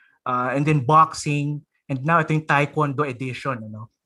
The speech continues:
uh, specifically Taekwondo Olympics edition. And joining us is Mister Ricky Santiago. He is an international technical official.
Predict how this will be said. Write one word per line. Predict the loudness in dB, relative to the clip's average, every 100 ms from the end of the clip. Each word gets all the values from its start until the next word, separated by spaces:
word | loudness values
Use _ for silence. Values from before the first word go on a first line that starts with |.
| _ _ _
uh, | -6 -6
specifically | -2 0 0 0 0 0
Taekwondo | 2 0 0 -2 0 0 2 2 0 0
Olympics | 0 0 -4 -6 -10 -10
edition. | -10 -4 -4 -2 -4 -4 -4
And | -4 -4 -6 -12 _ _ -8
joining | 0 2 2 2 0
us | -2 -4 -8 -12 -4
is | -2 -2 -4 -8
Mister | -6 -4 -4 -2 -2 0 -2 -2
Ricky | 0 0 -4 -8
Santiago. | -4 -4 -2 2 2 4 2
He | 2 -2 -6
is | -6 -12 -20 _ _ _ _
an | -4 0
international | 2 4 4 4 2 0 0 -2
technical | -4 -4 0 0 0
official. | -6 -4 -4 -2 0 0 -4